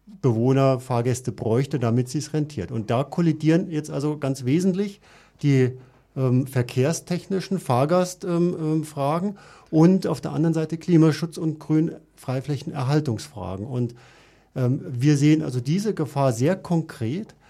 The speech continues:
denn, ähm, jede Planung, die einmal in irgendeiner Schublade liegt und in dem Fall, ähm, dann vorbereitet über ein Bauwerk, was man momentan nicht braucht, aber vorbereitet hat, führt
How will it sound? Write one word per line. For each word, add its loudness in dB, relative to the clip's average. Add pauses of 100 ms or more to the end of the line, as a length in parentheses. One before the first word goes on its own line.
(220)
denn, 6 (240)
ähm, -2
jede 6
Planung, 2
die -2
einmal 2
in 0
irgendeiner -2
Schublade -4
liegt -6
und -6
in -4
dem -2
Fall, 0
ähm, -2
dann -4
vorbereitet -2
über -6
ein -6
Bauwerk, -2
was -6
man -2
momentan 0
nicht -2
braucht, -4 (380)
aber 0
vorbereitet -4
hat, -6 (380)
führt 2